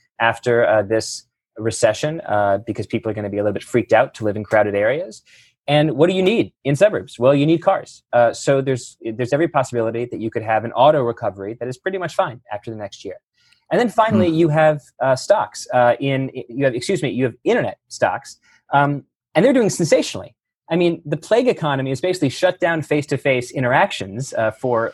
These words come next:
Speaker 1: large parts of the population, which means that to do anything, you have to go online. And that's why you look at, you know, Microsoft, Apple, Amazon, Google, Facebook, Cisco, Adobe, you know, practically all of them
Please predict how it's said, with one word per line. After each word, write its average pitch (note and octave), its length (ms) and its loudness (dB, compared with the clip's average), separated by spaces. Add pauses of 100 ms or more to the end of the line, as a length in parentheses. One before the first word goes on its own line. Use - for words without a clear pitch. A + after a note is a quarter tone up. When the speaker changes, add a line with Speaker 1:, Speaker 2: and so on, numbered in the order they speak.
Speaker 1:
large B2+ 300 2
parts B2+ 220 0
of B2 60 -4
the - 40 -6
population, C3 560 0 (200)
which D#3 180 -2
means F3+ 320 -2
that D#3+ 100 -2
to D#3 60 -2
do E3+ 180 0 (100)
anything, F3+ 560 0
you D3+ 160 2
have C#3+ 260 2
to D#3+ 80 -2
go C3+ 180 0
online. C#3+ 480 -4 (360)
And C3+ 120 0
that's F#3 180 2
why D3+ 260 6
you D3+ 160 0
look E3+ 180 -2
at, D#3 180 0
you C3+ 80 -4
know, G2 240 -2
Microsoft, B2+ 520 -2 (100)
Apple, E3+ 400 0
Amazon, B2+ 520 -4
Google, D#3 380 -4 (100)
Facebook, E3+ 400 0 (100)
Cisco, - 640 -2
Adobe, D3 500 2 (340)
you - 80 -4
know, B2 80 0
practically B3+ 560 0
all F3 240 6
of C3+ 120 2
them G2+ 340 -2